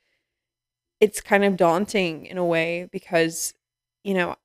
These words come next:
I feel so, I have to build all of the connections that I have to where I am. And I think that's awesome and it's challenging, but I mean, I'm just not familiar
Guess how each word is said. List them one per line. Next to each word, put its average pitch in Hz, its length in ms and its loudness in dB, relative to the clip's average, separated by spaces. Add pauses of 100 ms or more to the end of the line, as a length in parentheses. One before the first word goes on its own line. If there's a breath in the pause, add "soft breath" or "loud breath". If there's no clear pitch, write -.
(140)
I 196 80 -8
feel 180 400 -2
so, 170 640 -2 (400)
I 196 60 -2
have 208 340 -6
to 214 140 0
build 180 640 4
all 180 180 4
of 185 120 2
the 190 60 2
connections 185 680 0
that 160 100 -12
I 165 40 -12
have 170 500 2
to - 100 -16
where 156 180 2
I 151 80 4
am. 170 300 2
And 160 80 -2
I 165 60 0
think 196 240 -2
that's 190 260 0
awesome 311 380 0 (520)
and 180 140 0
it's - 160 -6
challenging, 233 680 0 (380)
but 180 300 4
I 208 60 2
mean, 196 180 2
I'm 202 100 0
just 214 200 -2
not 220 180 -2
familiar 175 680 0